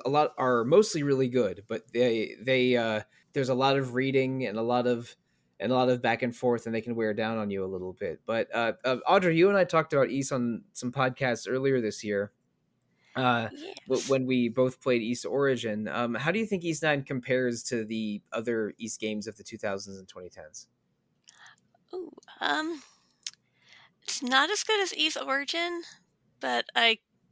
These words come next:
Speaker 2: actually still enjoyed it. I haven't played the, um, eighth game yet, so I don't quite know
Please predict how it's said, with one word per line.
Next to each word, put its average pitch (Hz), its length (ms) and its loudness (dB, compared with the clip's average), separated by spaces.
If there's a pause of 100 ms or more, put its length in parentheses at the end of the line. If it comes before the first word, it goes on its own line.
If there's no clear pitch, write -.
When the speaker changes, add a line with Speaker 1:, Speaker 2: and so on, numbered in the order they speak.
(500)
Speaker 2:
actually - 400 2
still 240 300 -2
enjoyed 202 400 -2
it. 277 180 0 (560)
I 214 80 -4
haven't 233 380 0
played 214 460 4 (680)
the, 190 420 -2
um, 180 160 -4
eighth 190 320 -2
game 233 280 6
yet, 233 200 6
so - 140 -2
I 180 80 0
don't 190 240 -8
quite 202 300 -4
know 185 380 -4